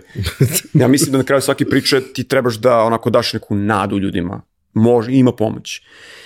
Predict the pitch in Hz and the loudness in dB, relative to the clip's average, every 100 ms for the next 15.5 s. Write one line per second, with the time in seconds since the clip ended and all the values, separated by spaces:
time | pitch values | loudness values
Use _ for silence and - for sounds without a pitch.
0 | - _ _ - 127 - 135 131 - 139 | -20 _ _ 0 0 0 0 0 -2 0
1 | 156 131 123 - 127 - - 131 - 139 | 2 0 0 0 -2 -2 0 0 0 0
2 | 127 127 127 - 113 117 113 139 127 123 | 2 2 0 0 0 0 -2 0 0 0
3 | - 107 - 117 117 110 110 107 107 123 | 0 -2 0 0 0 -4 -2 0 2 0
4 | 123 104 - 117 113 117 113 110 98 107 | 0 -4 -2 0 2 2 0 -2 -2 0
5 | 139 185 - _ _ _ - 123 123 123 | 0 -2 -10 _ _ _ -2 2 2 0
6 | 135 117 113 120 127 131 117 117 110 110 | 0 0 0 0 0 0 0 2 2 0
7 | - 107 104 - 104 104 - 107 117 - | -2 -2 -2 -2 0 0 -2 -2 -2 -2
8 | - 92 - _ - 104 113 120 123 120 | -6 -8 -12 _ -8 -2 0 0 -2 -2
9 | 123 110 123 104 101 120 147 - 101 - | -2 -2 -2 -2 0 0 0 -2 -6 -8
10 | - _ _ - - _ _ _ - - | -14 _ _ -20 -20 _ _ _ -4 2
11 | 131 127 - 131 - - 135 - 139 139 | 2 2 -2 -8 -8 -6 -2 0 2 0
12 | 127 127 123 131 127 117 113 110 135 147 | 0 0 2 2 2 2 2 2 2 0
13 | - 123 - - - - - 143 143 139 | -2 -8 -6 -4 -2 -2 -2 -2 0 0
14 | 127 143 110 123 113 113 - 135 131 127 | 4 2 2 0 0 -2 0 0 2 0
15 | 113 120 117 135 | 0 0 2 2